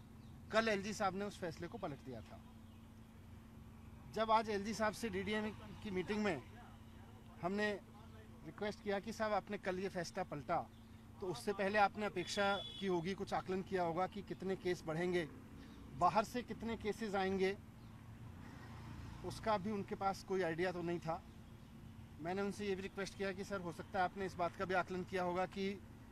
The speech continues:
कितने बेड्स की आवश्यकता पड़ेगी वैसी स्थिति में जब सारे देश से दिल्ली में केस आएंगे", तो उसका भी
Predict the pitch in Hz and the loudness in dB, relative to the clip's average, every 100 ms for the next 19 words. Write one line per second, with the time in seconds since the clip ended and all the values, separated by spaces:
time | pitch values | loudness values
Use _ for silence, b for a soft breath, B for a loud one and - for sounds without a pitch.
0 | - - - - - - - - - - | -16 -16 -16 -16 -14 -14 -14 -14 -14 -14
1 | - 202 220 220 190 196 - 208 185 185 | -4 -2 2 4 6 4 4 4 4 0
2 | - 196 208 190 175 208 - - - - | 2 4 6 4 4 0 -4 -12 -14 -14
3 | - - - - 135 196 - 233 - 202 | -14 -12 -12 -6 0 2 2 0 -2 -4
4 | 208 208 190 202 - - - 180 185 175 | 0 2 2 -2 -6 -12 0 2 4 4
5 | 185 - 190 180 - 156 170 180 - 165 | 2 2 2 2 -4 -4 0 0 0 -4
6 | 156 160 160 180 - - - - - - | -2 -2 0 -2 -4 -12 -16 -14 -14 -14
7 | - - - - 202 190 190 202 | -12 -10 -8 -2 2 4 4 2